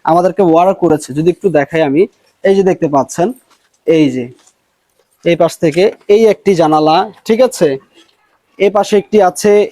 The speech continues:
এই পাশে একটি আছে। তো এক কথায় বাড়ির সমস্ত মালামালই কিন্তু ভাই আমাদেরকে অর্ডার করেছিলেন। আচ্ছা, আমরা একটু ঘরের ভিতরে প্রবেশ করবো যে ওইখানের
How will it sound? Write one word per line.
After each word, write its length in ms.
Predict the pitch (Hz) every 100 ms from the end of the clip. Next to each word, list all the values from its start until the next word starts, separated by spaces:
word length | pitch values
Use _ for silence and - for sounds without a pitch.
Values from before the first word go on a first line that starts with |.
| -
এই 120 | 202
পাশে 280 | 208 190 196
একটি 240 | - 196
আছে। 260 | 180 - 208 220
তো 120 | -
এক 180 | 214 254 -
কথায় 280 | 247 220 175
বাড়ির 220 | 185 220
সমস্ত 460 | - 233 247 240
মালামালই 460 | 240 233 226 220 214
কিন্তু 300 | 220 202 247 330 - _ _ 147
ভাই 220 | 143 190
আমাদেরকে 360 | 214 214 214 214
অর্ডার 380 | 180 175 180 175
করেছিলেন। 460 | 175 156 - 143
আচ্ছা, 180 | 156 -
আমরা 120 | 208
একটু 160 | 202 202
ঘরের 320 | 165 196 226
ভিতরে 340 | 175 208 277
প্রবেশ 340 | 269 240 214 -
করবো 180 | 185 180
যে 120 | 196
ওইখানের 500 | 233 247 240 254 254